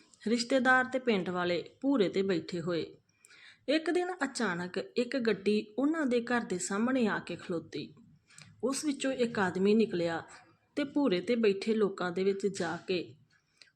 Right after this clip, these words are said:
ਉਹਨਾਂ ਨੂੰ ਕਹਿੰਦਾ ਕਿ ਸਾਜਦ ਸਿੰਘ ਦੇ ਵਾਰਿਸ ਕੌਣ-ਕੌਣ ਹਨ।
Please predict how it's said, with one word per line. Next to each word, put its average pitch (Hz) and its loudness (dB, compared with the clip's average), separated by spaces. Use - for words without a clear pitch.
ਉਹਨਾਂ 370 2
ਨੂੰ 294 2
ਕਹਿੰਦਾ 175 -4
ਕਿ 330 0
ਸਾਜਦ 196 2
ਸਿੰਘ 233 2
ਦੇ 240 4
ਵਾਰਿਸ 208 2
ਕੌਣ-ਕੌਣ 269 2
ਹਨ। 160 -4